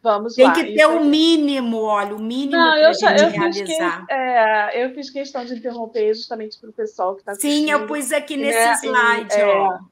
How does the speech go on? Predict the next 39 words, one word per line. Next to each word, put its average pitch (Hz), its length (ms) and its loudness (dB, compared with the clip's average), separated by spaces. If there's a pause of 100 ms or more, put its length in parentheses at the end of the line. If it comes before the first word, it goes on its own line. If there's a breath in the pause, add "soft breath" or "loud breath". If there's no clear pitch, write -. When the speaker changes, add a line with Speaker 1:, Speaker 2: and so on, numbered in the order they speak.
(220)
Speaker 1:
ótimo, 202 560 2
ótimo, 190 500 -12
vamos 208 320 -10
Speaker 2:
E - 20 -6
Speaker 1:
lá. 285 100 0
Speaker 2:
aí, 294 140 0
o 269 120 -10
que 277 220 -4
que 302 100 -8
acontece? 262 1000 -10 (200)
O 254 60 -10
baixo 302 640 -4
risco, 247 460 -12
por 294 220 -14
que 381 140 -12
que 392 100 -14
eu 370 80 -12
posso 254 360 -8
fazer 220 460 -10
no 226 200 -8
N 220 220 -10
B 214 220 -10
dois? - 720 -14
Por 214 100 -16
que 320 160 -10
que 320 80 -16
eu 381 60 -14
posso 262 260 -8
fazer 226 280 -10
na 226 100 -6
bancada? 180 840 -8 (360 loud breath)
Porque 262 280 -8
essa 294 480 0
atividade, 208 800 -2
ela 220 120 -10
é 220 80 -8
de 208 140 -14
baixo 214 640 -2
risco. - 460 -18